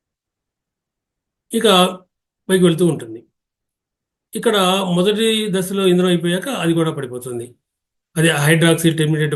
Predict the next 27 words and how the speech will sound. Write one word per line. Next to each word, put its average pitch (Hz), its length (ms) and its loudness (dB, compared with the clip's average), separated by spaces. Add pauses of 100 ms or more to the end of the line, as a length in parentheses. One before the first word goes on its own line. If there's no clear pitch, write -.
పాలీబ్యూటాడైన్ 139 680 -4
అనేది 120 240 -4
ఉంటుంది. 117 220 -12 (840)
మళ్ళీ 214 240 4
తిరిగి 220 260 2 (240)
కొంత 175 160 4
దూరం 185 200 4
పోయేటప్పటికి 180 520 2 (680)
తిరిగి 208 200 0
అక్కడ 190 160 0 (1160)
ఈ 185 120 4
రెండవ 220 240 4
స్టేజ్లో 190 320 2
కూడా 185 140 2
ఇంధనం 160 200 0
అయిపోతుంది, 123 420 -14 (600)
దాంతో 202 180 2 (120)
రెండవ 202 260 6
స్టేజ్ 185 200 4
కూడా 196 140 4
విడిపోతుంది. 127 480 -4 (640)
అలాగే 220 200 4 (120)
మూడవ 180 260 6
స్టేజ్ 165 280 0 (800)
విడిపోయింది 170 360 0
చూడండి, 151 260 -2 (760)
ఇది 180 100 0